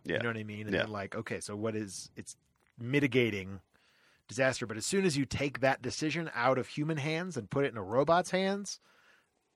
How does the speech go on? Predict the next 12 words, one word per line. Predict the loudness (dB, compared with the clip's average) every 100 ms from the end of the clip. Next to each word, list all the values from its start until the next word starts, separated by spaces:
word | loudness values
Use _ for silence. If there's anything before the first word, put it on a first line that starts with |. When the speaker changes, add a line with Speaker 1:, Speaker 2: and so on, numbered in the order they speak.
| _ -8
Speaker 2:
a | -2
lot | 4 8
of | 8
people | 4 2
have | 0
a | 2
problem | 4 4
with | 2 -10
that | -12
because | -12 -8 0
suddenly, | 2 2 0 0
like, | 2 2